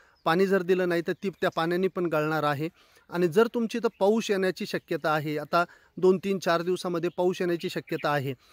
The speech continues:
तर अशा स्टेजमध्ये जी सेटिंग झालेली छोटीशी कणी जी आपली असते, ती कणी पण बऱ्यापैकी गळत असते. तर, अ, तुम्ही या बुरशीनाशकाबरोबर, अ, जे एन ए ए, ज्याला आपण प्लॅनोफिक्स म्हणतो, तर हे प्लॅनोफिक्स पण तुम्ही घेऊ शकता.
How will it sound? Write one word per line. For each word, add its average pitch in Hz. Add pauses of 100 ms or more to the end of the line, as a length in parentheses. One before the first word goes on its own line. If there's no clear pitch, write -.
(220)
तर 190
अशा 208
स्टेजमध्ये 180
जी 185
सेटिंग 220
झालेली 185
छोटीशी 220
कणी 202
जी 185
आपली 180
असते, 165 (420)
ती 220
कणी 208
पण 214
बऱ्यापैकी 170
गळत 160
असते. 139 (520)
तर, 202
अ, 175 (100)
तुम्ही 214
या 196
बुरशीनाशकाबरोबर, 185 (360)
अ, 160
जे 175
एन 196
ए 208
ए, 180
ज्याला 175
आपण 190
प्लॅनोफिक्स 196
म्हणतो, 143 (380)
तर 196
हे 185
प्लॅनोफिक्स 196
पण 214
तुम्ही 208
घेऊ 180
शकता. 180